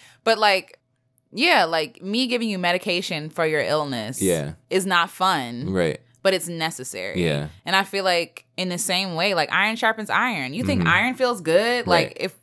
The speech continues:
Speaker 1: if we're constantly bumping, that hurts.
Speaker 2: Yeah.
Speaker 1: You know what I'm saying?
Speaker 2: Yeah.
Speaker 1: But it's necessary.
Speaker 2: Yeah.
Speaker 1: But that doesn't make you toxic.
Speaker 2: Yeah.
Speaker 1: You know what I mean? And I feel like people nowadays don't want any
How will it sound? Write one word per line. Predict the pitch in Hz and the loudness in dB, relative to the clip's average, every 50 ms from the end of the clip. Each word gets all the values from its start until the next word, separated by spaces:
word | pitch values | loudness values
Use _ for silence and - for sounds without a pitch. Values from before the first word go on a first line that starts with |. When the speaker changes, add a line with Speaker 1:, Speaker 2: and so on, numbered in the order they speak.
| _ | _
Speaker 1:
if | - - 190 - - | -8 -8 -8 -6 -4
we're | - 208 262 277 - _ _ - | -2 0 0 0 0 _ _ -6
constantly | - 214 220 240 - - 226 | -2 0 0 0 0 -4 -8
bumping, | 180 - 196 214 226 - - | -6 -4 -4 -4 -4 -4 -2
that | 233 233 226 | -2 -2 0
hurts. | 185 254 277 220 135 - - - - | 2 2 2 2 2 -2 -4 -6 0
Speaker 2:
Yeah. | 95 92 85 73 | 2 2 2 2
Speaker 1:
You | 71 | 2
know | - | 2
what | - | 0
I'm | 240 240 | 0 -2
saying? | - - - - - 90 | -4 -6 -4 -2 0 0
Speaker 2:
Yeah. | 80 69 - 78 - - - | 0 0 -2 -6 -8 -4 -2
Speaker 1:
But | - 185 | 0 0
it's | 190 185 190 | 0 -2 -4
necessary. | 185 185 185 190 196 - 175 - - 135 127 123 117 117 - | -4 0 0 0 0 -2 -6 -4 -4 -2 -4 -4 -4 -6 -4
Speaker 2:
Yeah. | 85 76 73 71 | -2 -2 -2 -2
Speaker 1:
But | - - | 0 2
that | 240 311 | 2 2
doesn't | 359 294 269 | 2 2 -2
make | 226 - - | -4 -4 -6
you | 127 | -10
toxic. | 120 - 143 135 185 202 - - - - - - - | -8 -2 0 0 0 0 -2 -12 -14 -14 -12 -6 -2
Speaker 2:
Yeah. | 87 82 69 64 - - | 0 0 0 0 -4 -8
Speaker 1:
You | - 170 185 | -10 -8 -6
know | 196 196 | -4 -2
what | 196 | -2
I | |
mean? | 190 196 196 190 | -2 -4 -6 -4
And | 180 175 | -4 -4
I | 180 | -6
feel | - 185 180 | -6 -6 -2
like | 180 165 160 160 - _ _ _ _ _ _ _ _ _ | 0 0 0 -2 -6 _ _ _ _ _ _ _ _ _
people | - 240 220 220 208 | -8 -8 -4 -2 -2
nowadays | 185 180 175 175 175 175 165 165 160 156 160 156 | 0 2 2 2 2 0 -2 -4 -4 -6 -6 -6
don't | - 165 165 | -6 -6 -4
want | 160 160 151 - - _ _ _ _ _ - | -2 -4 -4 -6 -10 _ _ _ _ _ -10
any | - 160 160 151 147 143 139 131 127 131 139 - | -8 -8 -6 -6 -8 -6 -6 -6 -6 -8 -10 -14